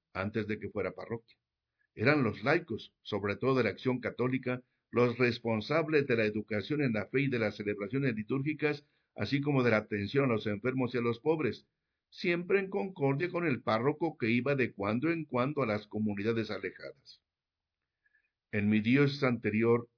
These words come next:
esta es una vivencia permanente desde hace muchos años,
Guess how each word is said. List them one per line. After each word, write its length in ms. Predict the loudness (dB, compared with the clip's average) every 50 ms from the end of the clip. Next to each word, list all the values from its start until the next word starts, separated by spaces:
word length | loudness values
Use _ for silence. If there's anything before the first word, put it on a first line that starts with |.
| _ _ -4
esta 340 | -2 -2 -2 -2 0 0
es 160 | 0 0 0 0
una 200 | 0 0 0 0
vivencia 560 | -2 -2 -2 -2 0 0 0 0 -2 -4 -4 -2
permanente 800 | 0 0 2 2 0 -2 -2 0 0 -2 -2 0 0 0 0
desde 420 | 2 0 -2 -2 -2 -2 -2 -2 -2
hace 240 | -2 -4 -6 -6
muchos 440 | -4 -4 -4 -4 -4 -4 -6 -6 -4
años, 440 | -2 -2 -2 -2 -4 -6 -12 -18